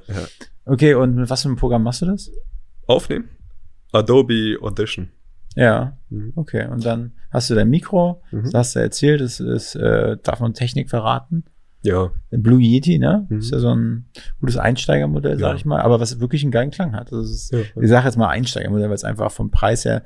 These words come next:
Speaker 1: Ja.
Speaker 2: nicht so teuer ist, aber es trotzdem macht einen geilen Sound.
Speaker 1: Hat ein sehr gutes Preis-Leistungs-Verhältnis, ja.
Speaker 2: Ja. Ähm, ja, okay, und dann, dann nimmst du es auf, jeden einzelnen Satz, dann hast du da irgendwie, keine Ahnung, hundertfünfzig Files dann, wenn du so willst.
Speaker 1: Hm, das ist eine File, das ist
Speaker 2: Ach so.
Speaker 1: komplett eine File.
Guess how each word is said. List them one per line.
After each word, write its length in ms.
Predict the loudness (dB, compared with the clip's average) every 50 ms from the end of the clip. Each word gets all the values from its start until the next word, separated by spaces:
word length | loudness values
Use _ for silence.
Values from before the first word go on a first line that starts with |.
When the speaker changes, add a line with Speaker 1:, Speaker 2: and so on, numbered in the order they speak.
| -6 -2
Speaker 1:
Ja. 120 | 0 2 4
Speaker 2:
nicht 140 | 4 4 2
so 400 | 2 0 2 2 2 0 -2 -6 -10 -2
teuer 260 | 2 4 4 4 4 2
ist, 100 | 0 0
aber 120 | 0 0
es 100 | -2 0
trotzdem 380 | 0 0 0 2 2 0 0 0
macht 200 | 0 -4 -4 -2
einen 80 | 0 0
geilen 160 | 2 0 0
Sound. 400 | 0 2 2 4 4 2 2 0 -4
Speaker 1:
Hat 120 | -6 -6 -6 -10 -18 -16 -16 -16 -16 -18 -20 -20 -20 -10 -6 -4
ein 80 | 2
sehr 180 | 4 4 4 4
gutes 280 | 2 -2 -8 -8 -10
Preis-Leistungs-Verhältnis, 1040 | -8 -6 -6 -2 0 2 0 0 0 -2 -8 -10 -8 -8 -8 -8 -8 -10 -14 -14 -14 -8 0 2
ja. 60 | 4
Speaker 2:
Ja. 260 | 4 4 2 -2 -10 -16 _ _ -2 2 4 6
Ähm, 340 | 6 6 4 2 0 -4 -8 -14 -16 -14 -12 -4 2
ja, 80 | 4 4
okay, 240 | 6 6 6 4 4 4
und 400 | 2 0 0 0 -2 -8 -14 -6 0
dann, 280 | 2 2 2 4 4
dann 100 | 4 4
nimmst 160 | 4 4 2 0
du 60 | -2
es 80 | 0
auf, 260 | 2 4 4 4 4 2
jeden 160 | 0 2 2
einzelnen 400 | 2 2 2 2 4 4 6 6
Satz, 220 | 6 4 2 2 2
dann 100 | 0 0
hast 160 | 0 0 0
du 60 | 2
da 220 | 4 4 4 4
irgendwie, 440 | 2 0 0 2 2 2 2 2 0 0
keine 220 | 0 2 2 2
Ahnung, 380 | 2 2 2 0 0 -2 -2 2
hundertfünfzig 800 | 4 4 4 4 2 -2 -4 -4 -4 -4 -4 -4 -4 -6 -10 -14
Files 560 | -8 0 2 4 6 6 6 4 2 0 -2 -2
dann, 260 | -2 0 0 0 0
wenn 100 | 0 -2
du 80 | -2
so 140 | -2 -2 -2
willst. 340 | 0 2 2 2 0 -2 -2
Speaker 1:
Hm, 40 | -2
das 140 | -2 -2 -2
ist 60 | -2
eine 220 | -2 -2 -2 -4 -6
File, 220 | -8 -10 -10 -10
das 100 | -10 -6
ist 60 | -2 0
Speaker 2:
Ach 80 | 2 4
so. 80 | 2
Speaker 1:
komplett 140 | 2 0 -2
eine 120 | -6 -8
File. 240 | -10 -10 -10 -12 -12